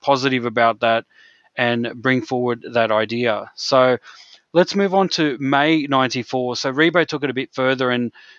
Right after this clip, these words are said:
discussed, uh, with some of the clubs the possibility of a hypothetical new competition with higher salaries. So this is kind of where it started. Uh, so the structure of an alternate rugby league competition was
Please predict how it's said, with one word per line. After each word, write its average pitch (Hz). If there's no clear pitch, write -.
discussed, 131
uh, 120
with 127
some 131
of 127
the 123
clubs 127
the 123
possibility 135
of 123
a 127
hypothetical 143
new 139
competition 135
with 123
higher 127
salaries. 117
So 143
this 151
is 170
kind 165
of 139
where 135
it 127
started. 120
Uh, 120
so -
the 135
structure 170
of 135
an 135
alternate 151
rugby 151
league 143
competition 123
was 117